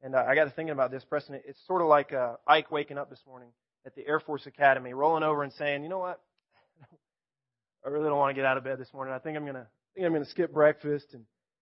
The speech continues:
skip P T and catch up with the guys later." Uh, now, those of you who are in the military, uh, Brent, does that work?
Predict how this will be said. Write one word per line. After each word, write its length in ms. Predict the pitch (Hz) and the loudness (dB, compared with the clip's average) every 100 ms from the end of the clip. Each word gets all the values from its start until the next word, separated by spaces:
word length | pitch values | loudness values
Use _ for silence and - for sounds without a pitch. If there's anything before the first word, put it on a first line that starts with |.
| _ _ _ _ _ _ | _ _ _ _ _ _
skip 260 | - 269 247 | 0 0 2
P 180 | 247 226 | 0 -2
T 420 | - 220 220 202 | 2 2 4 4
and 100 | 180 151 - - - | 4 0 -6 -16 2
catch 180 | 208 190 | 4 6
up 120 | 196 | 6
with 60 | 170 | 6
the 60 | |
guys 320 | 170 165 160 143 | 8 8 8 4
later." 400 | 160 165 165 156 _ _ _ _ _ _ _ _ _ _ _ | 2 2 0 -4 _ _ _ _ _ _ _ _ _ _ _
Uh, 380 | 147 143 135 123 - - - 156 | 8 8 8 4 -4 -20 -20 -2
now, 160 | 151 | 0
those 200 | 151 190 | 2 2
of 80 | 180 | 2
you 80 | 160 | -2
who 80 | 156 | 0
are 80 | 151 | -2
in 40 | |
the 60 | 143 | -2
military, 600 | 151 147 156 151 147 147 _ _ _ | -4 -4 -2 -2 -2 -6 _ _ _
uh, 200 | 131 117 - _ _ | -12 -12 -18 _ _
Brent, 260 | 151 151 - | -6 -6 -4
does 80 | |
that 140 | 147 147 | 0 2
work? 280 | 156 151 | 4 2